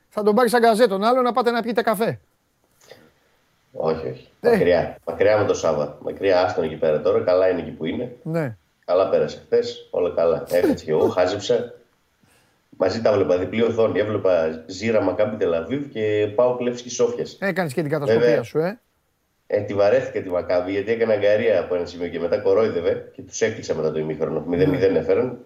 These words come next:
Speaker 2: Εντάξει, μόνο για να παίξουν έπαιξαν.
Speaker 1: Ναι.
Speaker 2: Οπότε χάζεψα μετά παοκ Λεύσκη περισσότερο, να σου πω την αλήθεια.
Speaker 1: Άρε,
Speaker 2: Γιατί
Speaker 1: Σάβα.
Speaker 2: προάλλες έλεγε ο Σάβας στα δικά του, ότι θα
Speaker 1: Ο
Speaker 2: βλέπει
Speaker 1: Σάβας,
Speaker 2: μόνο παοκ
Speaker 1: ο Σάβας
Speaker 2: Λεύσκη.
Speaker 1: έχει πει σε αυτή την εκπομπή ότι οι παίκτες του Άρη δεν παίζουν στον παοκ.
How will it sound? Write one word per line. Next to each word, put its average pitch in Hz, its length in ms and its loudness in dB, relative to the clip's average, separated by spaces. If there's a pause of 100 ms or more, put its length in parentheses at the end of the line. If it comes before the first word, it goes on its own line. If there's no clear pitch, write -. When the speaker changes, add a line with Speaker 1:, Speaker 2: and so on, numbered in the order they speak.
(180)
Speaker 2:
Εντάξει, 87 300 -2
μόνο 92 180 2
για 87 80 4
να 85 100 2
παίξουν - 360 -4
έπαιξαν. - 400 -8 (160)
Speaker 1:
Ναι. 160 380 -8
Speaker 2:
Οπότε 113 320 -2
χάζεψα 101 400 -2
μετά 101 600 2
παοκ 98 240 0
Λεύσκη 98 400 -6 (200)
περισσότερο, 73 480 -4
να 78 60 -4
σου 76 120 -10
πω - 100 -2
την 73 140 -2
αλήθεια. 69 360 -4 (360)
Speaker 1:
Άρε, 240 340 6
Speaker 2:
Γιατί 220 200 4
Speaker 1:
Σάβα. 220 260 6
Speaker 2:
προάλλες 117 340 4
έλεγε 120 200 2
ο 113 40 4
Σάβας 120 280 2
στα 110 140 -2
δικά 107 300 0
του, - 140 -8
ότι 80 160 -10
θα 90 100 -6
Speaker 1:
Ο - 20 -4
Speaker 2:
βλέπει 180 160 2
Speaker 1:
Σάβας, 233 360 6
Speaker 2:
μόνο 104 120 4
παοκ 202 80 -2
Speaker 1:
ο 185 80 -2
Σάβας 233 180 2
Speaker 2:
Λεύσκη. 247 160 0
Speaker 1:
έχει 214 160 -2
πει 233 100 -2
σε 214 120 0
αυτή 190 120 -6
την 196 100 -4
εκπομπή 170 360 -2
ότι 226 140 -2
οι 208 60 0
παίκτες 185 300 -2
του 185 140 0
Άρη 190 140 0
δεν 175 120 -2
παίζουν 165 220 -2
στον 135 140 -8
παοκ. 196 300 0